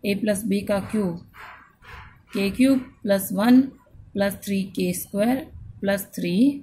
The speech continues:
के। थ्री into k plus one का स्क्वायर, के स्क्वायर प्लस वन प्लस टू के प्लस फ़ाइव के प्लस फ़ाइव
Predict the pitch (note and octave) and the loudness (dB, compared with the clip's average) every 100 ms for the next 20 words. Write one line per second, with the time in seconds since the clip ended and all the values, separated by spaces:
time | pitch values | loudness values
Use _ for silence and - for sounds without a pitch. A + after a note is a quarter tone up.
0 | - _ _ _ - - _ - G3+ F3+ | -14 _ _ _ -20 -20 _ -4 -2 -2
1 | - - _ _ - A#3 A#3+ A3+ G3+ F#3 | -6 -18 _ _ 0 4 6 4 0 -2
2 | F#3 G3+ A3 A#3+ A3+ A3 G#3+ G#3 G#3 - | -4 -2 -2 -2 -4 -2 -4 -2 -4 -6
3 | - G3+ F3+ F#3+ - - - - - - | -4 -2 -2 -6 -14 -20 -20 -20 -10 -2
4 | G#3+ A3 - A#3 A3+ A3+ G#3+ G#3 G3+ G3+ | -2 -2 -2 0 0 -2 -4 -4 -4 -4
5 | - G3 G3 - G3 F#3 G3+ C4+ D#4+ - | -4 -4 -4 -6 -6 -4 0 -2 -4 -10
6 | - - _ _ _ A3+ F#3 F3+ - _ | -20 -20 _ _ _ -4 -2 -4 -10 _
7 | - _ _ _ _ _ _ A3 A#3+ A#3+ | -20 _ _ _ _ _ _ 0 0 0
8 | - - - - - - - - G3+ G3 | -6 -14 -20 -18 -14 -8 -8 -4 0 0
9 | G3 - B3 C4+ C#4 - _ G#3+ G#3 - | 0 0 2 2 0 -10 _ -4 -2 -6
10 | - G3+ - | -6 -4 -6